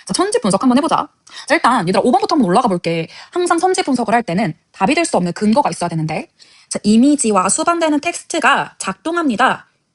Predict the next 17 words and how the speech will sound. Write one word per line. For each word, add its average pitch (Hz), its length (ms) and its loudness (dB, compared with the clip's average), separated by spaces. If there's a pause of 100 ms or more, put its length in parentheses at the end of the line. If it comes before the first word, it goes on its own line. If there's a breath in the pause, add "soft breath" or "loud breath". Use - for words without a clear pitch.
In 285 140 0
isolation, 196 760 -4
독립적으로." 190 720 -2 (260 soft breath)
자, - 80 -4
그럼 214 100 4
얘들아, 180 160 2 (180)
이 302 160 2
글은 190 460 0 (460 loud breath)
이미지랑 330 520 2
텍스트가 330 400 -4
결합되면서 233 1040 -2 (100)
작동하게 359 540 -2
된다라는 247 440 0
글이었었거든. 170 540 -6
근데 - 420 -18
지금 349 140 -4
독립적으로래요. 254 760 0